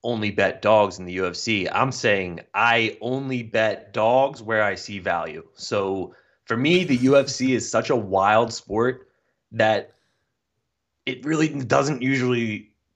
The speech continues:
carry much value in, in my brain to bet a favorite or a big favorite. So I have a dog mentality. We'll get into this another day.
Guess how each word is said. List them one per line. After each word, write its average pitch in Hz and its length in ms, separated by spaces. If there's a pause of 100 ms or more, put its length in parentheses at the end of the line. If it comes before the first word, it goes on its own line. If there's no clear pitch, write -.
(160)
carry 139 440
much 113 220
value 113 500
in, 98 300
in 110 120
my 117 220
brain 101 480
to - 140
bet 107 420
a 98 80
favorite 87 520
or 98 120
a 95 60
big 92 300
favorite. 87 500 (380)
So 104 560 (360)
I 185 120
have 240 120
a 226 40
dog 208 360
mentality. 170 560
We'll 170 160
get 185 140
into 185 160
this 160 220
another 147 260
day. 151 480